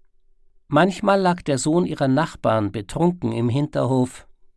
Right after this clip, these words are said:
Er war arbeitslos, sein Stempelgeld versoff er. Eines Tages begegnete ihm Melita auf der Straße,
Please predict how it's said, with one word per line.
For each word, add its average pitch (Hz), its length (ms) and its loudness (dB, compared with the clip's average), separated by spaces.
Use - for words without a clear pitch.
Er 165 160 -2
war 160 200 2
arbeitslos, 151 800 0
sein 139 420 2
Stempelgeld 127 760 0
versoff 139 480 -2
er. 113 320 -6
Eines 156 300 4
Tages 180 460 4
begegnete 165 580 0
ihm 156 240 2
Melita 147 540 0
auf 113 120 -6
der 127 160 -6
Straße, 131 600 0